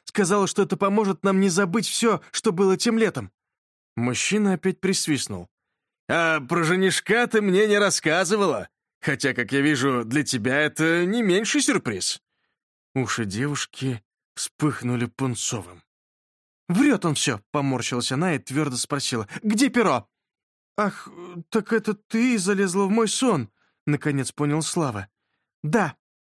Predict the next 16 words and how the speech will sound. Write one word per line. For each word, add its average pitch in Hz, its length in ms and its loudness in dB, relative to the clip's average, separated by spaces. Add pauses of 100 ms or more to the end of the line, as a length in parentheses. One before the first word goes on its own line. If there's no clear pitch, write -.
(160)
а 185 80 2
вот 196 160 0
как 208 260 -2
ты 214 160 0
в 165 80 0
него 185 240 2
снова 185 320 2
попал, 202 440 0 (160)
когда 175 220 2
я 170 140 4
тебя 190 220 2
выкинула, 151 460 2
вообще 190 400 2
понять 127 340 -4
не 147 80 2
могу. 135 340 0